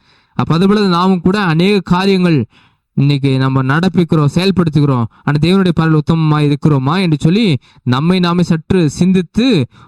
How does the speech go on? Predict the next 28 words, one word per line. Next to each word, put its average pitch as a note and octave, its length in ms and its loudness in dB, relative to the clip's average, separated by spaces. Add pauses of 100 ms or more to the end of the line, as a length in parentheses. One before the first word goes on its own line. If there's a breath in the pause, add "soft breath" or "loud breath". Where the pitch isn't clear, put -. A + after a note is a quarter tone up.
(100)
உய்ந்துணர்ந்து G3 720 2 (520)
பார்க்கிறவர்களா E3 460 0
நம்ம D3+ 220 0
இருக்கணும். C#3 580 0 (720)
ஏன்னா D3 180 0
ஒன்று D3 280 0
ராஜாக்கள்ல D3 640 -2 (220 soft breath)
ஒரு B2 120 0
வசனம் D3 280 0
சொல்லப்பட்டிருக்கிறது. C#3 680 0
எட்டாம் E3+ 360 0
அதிகாரம் E3 440 0 (260 loud breath)
வசனம் B2+ 580 0 (420)
அறுபத்தி F3+ 480 0
ஒன்றை D#3 200 0
நான் C3+ 200 0
வாசிக்கிறேன். B2 600 0
ஒன்று D#3 180 0
ராஜாக்கள் D3+ 460 0
எட்டாம் E3 320 -2
அதிகாரம் D3+ 380 0 (220 loud breath)
வசனம் B2 280 0
அறுபத்தி C#3+ 400 0
ஒன்று. B2+ 400 0 (380 soft breath)
ஆதலால் F3 680 0 (240)
இந்நாளில் G3 520 2
இருக்கிறது G#3 440 2
போல C#3+ 440 0